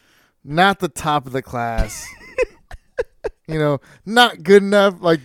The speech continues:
Speaker 1: pretty darn good, just
Speaker 2: But he has
Speaker 1: Mm.
Speaker 2: excellent beer taste. I mean, his favorite beer, Arctic Devil,
Speaker 1: Oh, no, no,
Speaker 2: was
Speaker 1: he's, he's, he's
Speaker 2: fantastic.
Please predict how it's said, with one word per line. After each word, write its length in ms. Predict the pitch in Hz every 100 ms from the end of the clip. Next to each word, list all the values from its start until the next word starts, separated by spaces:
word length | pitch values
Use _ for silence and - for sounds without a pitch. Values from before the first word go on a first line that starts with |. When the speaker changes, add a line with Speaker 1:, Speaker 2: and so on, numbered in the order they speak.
| 139 _ _ _ _ _ _ _ _ _ - -
Speaker 1:
pretty 220 | 269 311
darn 240 | 269 254 208
good, 200 | 214 165
just 240 | 156 - _ _ - - _ _ _
Speaker 2:
But 140 | - 151
he 80 | 156
has 160 | 151
Speaker 1:
Mm. 120 | 214 196
Speaker 2:
excellent 460 | 175 - 175 139
beer 180 | 127 143
taste. 400 | - 110 113 -
I 60 | 135
mean, 160 | 131 120
his 180 | 139
favorite 340 | - 160 151 131
beer, 200 | 143 135
Arctic 440 | 127 127 - 120
Devil, 480 | - 135 123 107 104 233
Speaker 1:
Oh, 160 | 240
no, 280 | 233 240 160
no, 240 | 180 170
Speaker 2:
was 120 | 156 196
Speaker 1:
he's, 120 | 196
he's, 80 | 147
he's 180 | 123
Speaker 2:
fantastic. 280 | 127 135 233